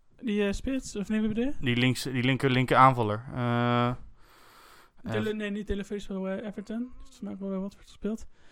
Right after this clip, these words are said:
Speaker 2: Delefeu.
Speaker 1: Nee, die speelt wel bij, eh, Everton.
Speaker 2: Nee, die is, die hebben ze geruild voor Richarlison, een extra fee.
Speaker 1: Oh, oké. Oh, sorry dat ik dat dan weer niet weet.
Speaker 2: Mm, nou, dan moet
Speaker 1: Ik
Speaker 2: je
Speaker 1: dacht,
Speaker 2: weer
Speaker 1: ik dacht, ik had hem
Speaker 2: gerectificeerd.
Speaker 1: dus, ik, ik had hem nog steeds bij Everton voor me. Maar goed, in elk geval, eh, ja, je ziet gewoon dat het, er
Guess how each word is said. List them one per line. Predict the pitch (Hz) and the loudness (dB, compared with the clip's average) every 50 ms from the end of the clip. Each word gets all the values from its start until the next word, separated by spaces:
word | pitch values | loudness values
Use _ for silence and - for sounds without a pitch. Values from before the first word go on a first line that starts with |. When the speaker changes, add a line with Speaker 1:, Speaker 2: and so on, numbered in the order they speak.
| - - - - - _ _ _ | -20 -20 -20 -20 -20 _ _ _
Speaker 2:
Delefeu. | - 131 135 143 143 143 139 202 175 151 127 | 2 4 6 6 8 6 6 6 8 8 8
Speaker 1:
Nee, | 117 107 - - - - - - - - - - - - - _ _ | 6 4 0 -4 -10 -10 -10 -10 -12 -12 -12 -14 -16 -18 -20 _ _
die | 240 196 | -6 -6
speelt | 180 - - 208 - | -4 -4 -4 -4 -4
wel | 208 196 | -2 -2
bij, | 196 196 202 190 190 208 | 0 0 0 0 -2 -2
eh, | 214 | -4
Everton. | 208 - - - 196 208 220 - | -6 -8 -8 -10 -10 -8 -8 0
Speaker 2:
Nee, | 147 143 127 123 | 4 6 6 6
die | 120 123 | 6 4
is, | 110 | 0
die | - - | -2 0
hebben | - 131 123 117 | 2 4 4 4
ze | 113 110 | 4 4
geruild | 117 120 131 123 - 113 | 6 6 6 6 6 2
voor | 107 113 | -2 -2
Richarlison, | 110 104 - 135 127 120 104 - 117 107 | -2 2 4 4 4 4 2 -2 -2 0
een | 104 104 104 107 110 | 0 0 0 0 -2
extra | - 113 - - 123 113 | -2 -4 -2 0 0 0
fee. | - - 127 117 110 - - - - - - _ - - - - _ | 2 2 0 0 0 -2 -6 -8 -8 -14 -20 _ -20 -20 -20 -20 _
Speaker 1:
Oh, | _ 269 240 254 262 226 - | _ -2 0 2 2 2 0
oké. | - - 240 220 196 180 - - | -2 -2 -2 -2 -2 -2 -4 -6
Oh, | 208 190 185 | -6 -6 -6
sorry | - - 208 185 | -6 -4 -2 -2
dat | 175 175 | -2 -4
ik | 175 - | -4 -6
dat | 180 - | -4 -4
dan | 185 175 | -2 -2
weer | 175 175 | -2 -2
niet | 165 170 | -2 -2
weet. | 170 170 165 165 - | -2 -2 -2 -4 -2
Speaker 2:
Mm, | 165 160 | 0 2
nou, | 165 165 | 4 4
dan | 160 151 | 4 4
moet | 147 135 | 2 2
Speaker 1:
Ik | 123 | 4
Speaker 2:
je | - | 4
Speaker 1:
dacht, | 208 214 214 | 4 6 6
Speaker 2:
weer | 226 214 | 4 4
Speaker 1:
ik | 107 | 4
dacht, | - 226 220 | 4 2 2
ik | - | 0
had | - 220 | 0 0
hem | 220 220 | 2 0
Speaker 2:
gerectificeerd. | 214 202 - - - 208 - | 0 -2 -4 -6 -10 -12 -12
Speaker 1:
dus, | - - | -12 -20
ik, | - | -12
ik | - | -10
had | 202 196 | -8 -6
hem | |
nog | 202 196 | -6 -6
steeds | - - 208 185 | -4 -4 -4 -2
bij | 196 190 190 190 196 196 220 233 - | 0 2 2 2 2 0 -4 -6 -6
Everton | - 208 - - 185 170 | -6 -6 -6 -6 -8 -8
voor | 170 196 | -8 -8
me. | 208 - - - - - - - - - - - | -10 -12 -14 -20 -20 -20 -20 -20 -20 -20 -10 2
Maar | - - | 4 6
goed, | 208 190 170 - - - _ _ _ - - - | 8 8 6 4 -2 -6 _ _ _ -16 -14 -4
in | - 262 | 2 2
elk | 226 226 | 2 2
geval, | - 196 208 214 208 208 214 220 - - - _ _ _ - - - - | 2 4 8 8 8 8 6 0 -6 -14 -20 _ _ _ -20 -20 -20 -4
eh, | - 214 208 208 208 202 202 196 | 2 4 6 6 6 6 4 4
ja, | 202 202 202 | 2 2 2
je | - - 214 190 | 2 0 -2 0
ziet | 208 254 - | 0 0 0
gewoon | - 220 208 | 0 -2 -2
dat | 202 185 | -2 -2
het, | 190 - - | -4 -6 -8
er | - | -8